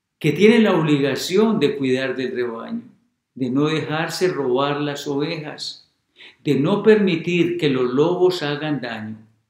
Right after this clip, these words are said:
Para eso necesito que ustedes me ayuden.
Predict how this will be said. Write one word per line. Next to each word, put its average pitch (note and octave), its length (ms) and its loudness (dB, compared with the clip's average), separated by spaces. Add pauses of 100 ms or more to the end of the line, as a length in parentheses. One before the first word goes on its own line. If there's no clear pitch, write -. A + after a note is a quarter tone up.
(600)
Para A#2 260 -4
eso E3 360 -2
necesito C3+ 1000 -2 (120)
que A2+ 100 -18
ustedes C3+ 500 -2
me C#3 100 -2
ayuden. A#2+ 520 -4